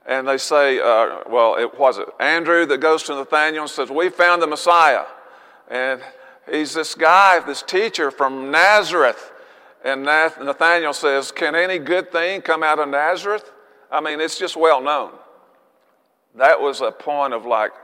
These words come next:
"Are you kidding? From Nazareth of all places?" So when they come to arrest Jesus, they say, "We're looking for Jesus of Nazareth." And he says, "I am."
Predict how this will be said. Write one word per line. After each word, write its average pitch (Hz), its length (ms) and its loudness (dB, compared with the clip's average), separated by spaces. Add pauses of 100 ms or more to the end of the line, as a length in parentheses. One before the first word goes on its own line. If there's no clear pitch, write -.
"Are 127 80 -4
you 147 140 -8
kidding? 160 460 -4
From 120 220 -10
Nazareth 156 560 -2
of 165 120 -4
all 175 200 4
places?" 185 640 -6 (640)
So 185 360 8
when 175 140 2
they 170 140 4
come 214 260 2
to 196 60 4
arrest 185 340 4
Jesus, 156 460 0
they 156 140 -2
say, 151 200 -2
"We're 170 160 -2
looking 190 320 -2
for 165 180 -2
Jesus 156 560 -6
of 139 140 -6
Nazareth." 147 460 -8
And 147 100 -10
he 165 60 -8
says, 135 280 -2
"I 143 280 4
am." 127 240 -4